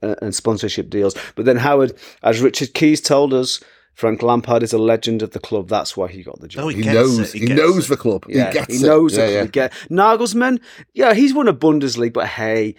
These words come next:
Speaker 1: it's Frankie
Speaker 2: Hipster.
Speaker 1: Lampard.
Speaker 2: Hipster
Speaker 3: Yeah.
Speaker 2: nonsense.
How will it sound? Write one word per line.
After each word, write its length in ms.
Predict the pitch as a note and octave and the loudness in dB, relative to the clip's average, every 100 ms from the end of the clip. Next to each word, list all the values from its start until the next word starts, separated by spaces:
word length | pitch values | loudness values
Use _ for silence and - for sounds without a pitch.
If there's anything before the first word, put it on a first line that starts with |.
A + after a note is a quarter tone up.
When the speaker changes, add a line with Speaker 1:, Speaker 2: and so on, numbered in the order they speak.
| - | -10
Speaker 1:
it's 160 | A2+ - | -10 -10
Frankie 480 | - B2+ B2+ - | -2 -2 -2 -4
Speaker 2:
Hipster. 80 | B2 G#2 G2 - | -4 -4 -6 -10
Speaker 1:
Lampard. 240 | E2+ E2 - _ | -12 -16 -20 _
Speaker 2:
Hipster 320 | - - F2 | -14 -14 -12
Speaker 3:
Yeah. 100 | D2 | -10
Speaker 2:
nonsense. 340 | - - - | -8 -10 -16